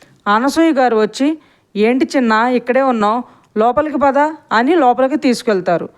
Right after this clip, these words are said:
మహిధర్ గారు డైనింగ్ టేబుల్ దగ్గరకు వచ్చి కూర్చుంటూ, "దేవి, శివు, శ్రీనిక రాలేదే టిఫిన్ చేయడానికి?"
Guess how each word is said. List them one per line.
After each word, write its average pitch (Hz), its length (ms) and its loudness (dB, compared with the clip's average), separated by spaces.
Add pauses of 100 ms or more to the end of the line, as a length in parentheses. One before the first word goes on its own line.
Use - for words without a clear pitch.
(380)
మహిధర్ 277 420 0
గారు 277 360 0
డైనింగ్ 240 440 0
టేబుల్ 254 300 0
దగ్గరకు 208 380 -2
వచ్చి 202 220 -2
కూర్చుంటూ, 233 640 0 (2500)
"దేవి, 247 460 2 (380)
శివు, 277 360 2
శ్రీనిక 285 360 0
రాలేదే 285 540 0
టిఫిన్ 269 380 0
చేయడానికి?" 277 580 0